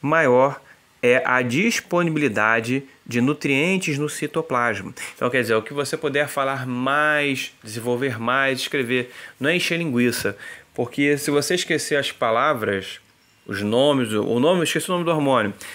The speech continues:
Então, o hormônio responsável exatamente pelo quê? Pelo desenvolvimento do zigoto, né? Pela cara-, pela fecundação. Então, você vai ganhando meio ponto. Meio ponto aqui, meio ponto ali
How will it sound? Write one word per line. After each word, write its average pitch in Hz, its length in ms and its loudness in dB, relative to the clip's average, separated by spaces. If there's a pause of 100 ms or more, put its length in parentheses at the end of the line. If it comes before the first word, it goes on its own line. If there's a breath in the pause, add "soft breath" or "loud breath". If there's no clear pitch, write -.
(140 loud breath)
Então, 180 140 -2
o 196 40 2
hormônio 175 520 2
responsável 139 1080 0 (320 loud breath)
exatamente 123 880 -2
pelo 151 240 2
quê? 123 340 2 (440)
Pelo 120 180 2
desenvolvimento 151 1160 0
do 143 120 -2
zigoto, 131 800 2 (500 loud breath)
né? 123 300 -2 (240 loud breath)
Pela 127 240 2
cara-, 135 280 0
pela 127 300 -2
fecundação. 151 1160 0 (560 loud breath)
Então, 127 220 -4
você 139 220 -2
vai 135 160 0
ganhando 135 260 0
meio 135 160 0
ponto. 110 380 -4
Meio 135 180 2
ponto 123 320 -2
aqui, 113 220 -2
meio 104 220 0
ponto 101 300 -4
ali 123 380 0